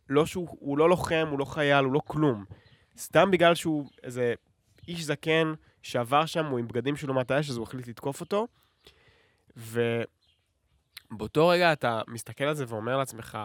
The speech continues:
"וואלה, האיש הזקן הזה באמת מסכן", כאילו, ה-, הם מצליחים ללחוץ על הנקודות שלנו גם בתור צופים,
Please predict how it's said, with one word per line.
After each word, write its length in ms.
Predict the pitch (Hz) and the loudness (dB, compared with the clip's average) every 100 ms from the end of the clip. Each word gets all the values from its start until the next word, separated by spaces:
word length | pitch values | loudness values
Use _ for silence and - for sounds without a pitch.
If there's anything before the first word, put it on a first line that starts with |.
| 101 _ | -12 _
"וואלה, 360 | 123 127 110 107 | -2 -2 -2 -6
האיש 280 | 135 143 | -8 -6
הזקן 360 | 147 117 - 135 | -6 -6 -4 -4
הזה 140 | 131 | -6
באמת 340 | 107 107 127 - | -8 -6 -6 -8
מסכן", 380 | 110 - 127 131 117 | -14 -4 -4 -2 -6
כאילו, 240 | 113 113 | -4 -4
ה-, 60 | 107 _ _ _ _ _ | -4 _ _ _ _ _
הם 100 | 123 | -6
מצליחים 400 | 117 - 131 165 | -6 -8 -6 -4
ללחוץ 300 | 180 151 135 | -2 -2 -2
על 80 | 127 | 0
הנקודות 360 | 120 120 123 120 | -2 -2 -4 -2
שלנו 300 | 117 120 120 | -2 -2 -2
גם 100 | 110 | -4
בתור 240 | 107 117 | -2 -2
צופים, 480 | - 117 - 156 | -2 -8 0 2